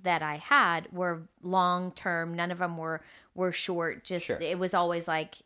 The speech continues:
Speaker 1: you know, "Okay, this is, this is, I'm, I'm serious about this, and, and this is a deliberate choice. It wasn't just for fun."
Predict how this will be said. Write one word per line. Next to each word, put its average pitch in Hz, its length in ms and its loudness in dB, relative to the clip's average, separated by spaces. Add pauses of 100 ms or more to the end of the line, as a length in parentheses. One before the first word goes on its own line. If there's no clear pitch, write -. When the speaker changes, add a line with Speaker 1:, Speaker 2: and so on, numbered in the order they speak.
Speaker 1:
you 180 100 -6
know, 156 220 -4
"Okay, 165 300 -4
this 170 220 -8
is, 170 220 -10 (300)
this 180 120 -10
is, 175 220 -6
I'm, 170 260 -6
I'm 165 200 -6
serious 175 640 -4
about 160 320 -2
this, 160 320 -6
and, 165 160 -8
and 160 240 -8
this 165 180 -8
is 160 140 -10
a 160 80 -6
deliberate 165 580 -6
choice. 156 340 -8
It - 100 -12
wasn't 160 340 -8
just - 320 -8
for 160 120 -6
fun." 156 460 -4